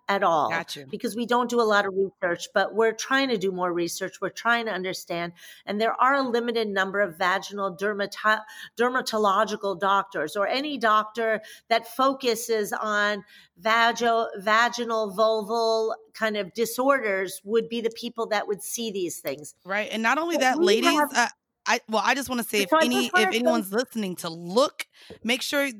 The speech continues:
Speaker 2: you know, don't be afraid to take a mirror and look down there and see what's
Speaker 1: Well,
Speaker 2: going
Speaker 1: the
Speaker 2: on as
Speaker 1: thing is,
Speaker 2: well.
Speaker 1: is that they wouldn't even need to look because they would feel it,
Speaker 2: They would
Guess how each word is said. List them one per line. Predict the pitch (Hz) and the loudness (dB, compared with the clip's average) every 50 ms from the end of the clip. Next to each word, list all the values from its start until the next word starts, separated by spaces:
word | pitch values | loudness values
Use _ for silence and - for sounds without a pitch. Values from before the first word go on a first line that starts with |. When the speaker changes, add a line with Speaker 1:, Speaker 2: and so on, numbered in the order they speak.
| - - | -16 -10
Speaker 2:
you | - 220 302 | -6 -2 0
know, | 285 240 220 | 0 0 0
don't | 214 180 220 247 277 262 | 2 2 2 2 2 2
be | 247 254 | 0 0
afraid | 233 214 - - 226 233 233 233 | 0 0 0 0 0 0 0 -2
to | - 214 | -4 -8
take | 190 - 233 226 - | -2 -2 -2 0 0
a | 214 | -2
mirror | 202 196 226 240 233 214 | -2 0 0 0 0 0
and | 185 185 196 190 185 185 | -2 -2 -2 -4 -2 -2
look | 214 214 - | -2 -2 -2
down | 170 175 185 202 233 220 | 0 0 2 2 2 0
there | 180 170 170 | 0 0 0
and | 165 165 160 | 0 -2 -4
see | - - 202 | -4 -4 -2
what's | 185 185 202 208 | 2 4 4 4
Speaker 1:
Well, | 208 - | 4 2
Speaker 2:
going | - - 370 | 2 0 0
Speaker 1:
the | - | 0
Speaker 2:
on | - - | -2 -2
as | 311 381 | -2 -2
Speaker 1:
thing | 392 403 | -2 0
is, | 370 | 0
Speaker 2:
well. | - - | 0 -2
Speaker 1:
is | 339 302 - | -2 -2 0
that | 311 302 294 294 302 | 0 0 0 2 2
they | 294 294 | 0 0
wouldn't | 277 277 330 339 330 330 | 2 0 0 0 0 -2
even | 320 277 302 269 262 | -4 -4 -4 -4 -2
need | 269 285 285 254 - | -2 -4 -4 -6 -4
to | - 220 | -4 0
look | 202 208 220 214 214 | 2 2 0 0 -2
because | - 233 226 233 208 - | -6 -4 -4 -2 -2 0
they | 240 233 | 0 0
would | 226 226 226 | 0 -2 -6
feel | - - - 269 277 262 220 175 | -10 -8 -2 0 2 2 2 0
it, | 147 - - _ - | -2 -4 -8 _ -14
Speaker 2:
They | - 160 | -14 -12
would | 165 160 | -12 -14